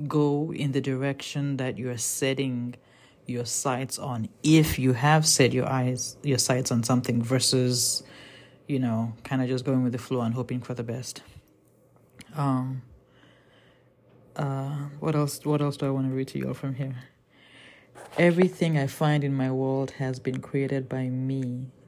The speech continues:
in the inner world of my mind. <sighs> So I, I, I guess I have questions for you guys. Do you feel that the things you find in your world has been created by you in the inner world? Like, do you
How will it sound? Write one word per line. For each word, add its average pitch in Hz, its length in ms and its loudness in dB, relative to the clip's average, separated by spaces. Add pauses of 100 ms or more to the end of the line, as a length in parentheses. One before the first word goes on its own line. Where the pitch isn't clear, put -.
in 131 160 -4
the 127 200 -2
inner 156 280 2
world 139 320 0
of 135 120 -6
my 135 180 -6
mind. 131 720 -8 (1400)
<sighs> - 60 -8 (360)
So - 240 2 (220)
I, 196 60 -2
I, 226 280 4 (100)
I 240 60 8
guess 233 280 4 (720)
I 202 60 6
have 214 200 8
questions 175 560 4
for - 140 4
you 143 180 8
guys. - 540 -2 (240)
Do 170 80 8
you 160 500 10
feel 175 420 8
that 147 280 4
the 135 60 6
things 156 520 8
you 139 80 8
find 143 460 4
in 135 100 6
your 131 160 6
world 127 360 6 (640)
has 135 300 6
been 135 320 4
created 135 680 4
by 127 140 0
you 127 360 2
in - 140 0
the 110 160 0
inner 135 160 2
world? 120 220 2 (320)
Like, 139 200 2
do 156 80 4
you 175 500 6